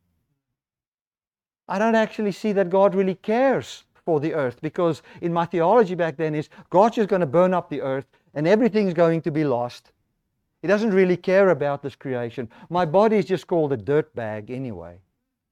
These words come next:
You know, this is just a dirt bag, which is also somehow called the temple of God,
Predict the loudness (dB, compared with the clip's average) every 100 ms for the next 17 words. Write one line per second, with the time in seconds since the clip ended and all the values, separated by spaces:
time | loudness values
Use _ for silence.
0 | _ _ _ _ _ _ _ _ _ -12
1 | -10 -8 -4 -2 -2 -4 -4 -2 0 0
2 | -6 -10 -10 -16 _ _ _ _ _ _
3 | _ _ _ _ _ _ _ 2 2 8
4 | 10 10 8 4 2 2 4 2 2 2
5 | 2 2 0 0 0 0 -2 -4 -10 -10